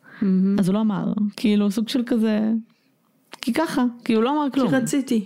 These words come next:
Speaker 2: כי רציתי. למה רצית? ממש הוא מבין עכשיו את המנגנונים הפסיכולוגיים המורכבים שעברו
Speaker 1: כן.
Speaker 2: עליו, והצורך, אה, ל-, לסיפוק פנטזיות מסוימות שאולי יהיו לו. אה,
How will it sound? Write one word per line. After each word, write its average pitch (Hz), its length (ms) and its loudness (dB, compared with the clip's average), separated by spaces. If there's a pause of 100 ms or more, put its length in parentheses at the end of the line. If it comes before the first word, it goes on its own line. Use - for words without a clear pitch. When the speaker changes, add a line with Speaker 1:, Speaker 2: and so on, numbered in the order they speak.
Speaker 2:
כי 262 120 0
רציתי. 262 500 0 (440)
למה 190 260 2
רצית? 269 300 -2 (240)
ממש 285 300 0
הוא 269 120 2
מבין 233 240 2
עכשיו 233 220 -4
את 196 80 -2
המנגנונים 190 600 2
הפסיכולוגיים 180 580 0
המורכבים 156 540 0
שעברו 147 300 0
Speaker 1:
כן. 220 60 4
Speaker 2:
עליו, 190 240 2 (680)
והצורך, 180 560 0
אה, 170 40 2 (440)
ל-, 147 280 0
לסיפוק - 460 -2
פנטזיות 170 540 0
מסוימות 156 480 0
שאולי 139 280 0
יהיו 127 180 0
לו. 110 100 -2 (920)
אה, 156 60 0